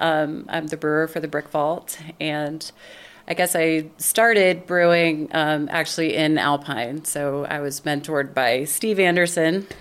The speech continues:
who was the founding brewer for Big Bend Brewing Company. Um, I brewed for them for a few years. I also completed a certificate in brewing science with the Siebel Institute of Technology in Chicago. That's America's oldest brewing school.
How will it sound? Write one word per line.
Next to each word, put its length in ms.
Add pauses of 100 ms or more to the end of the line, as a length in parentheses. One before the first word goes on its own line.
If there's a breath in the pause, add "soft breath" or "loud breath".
(580)
who 160
was 200
the 200
founding 440
brewer 400
for 540 (460 loud breath)
Big 160
Bend 240
Brewing 240
Company. 480 (340 loud breath)
Um, 440
I 100
brewed 260
for 140
them 260
for 200
a 40
few 200
years. 600 (520 loud breath)
I 80
also 520
completed 540
a 240
certificate 680
in 60
brewing 320
science 460
with 120
the 80
Siebel 320
Institute 500
of 80
Technology 580
in 80
Chicago. 500
That's 200
America's 420
oldest 340
brewing 240
school. 360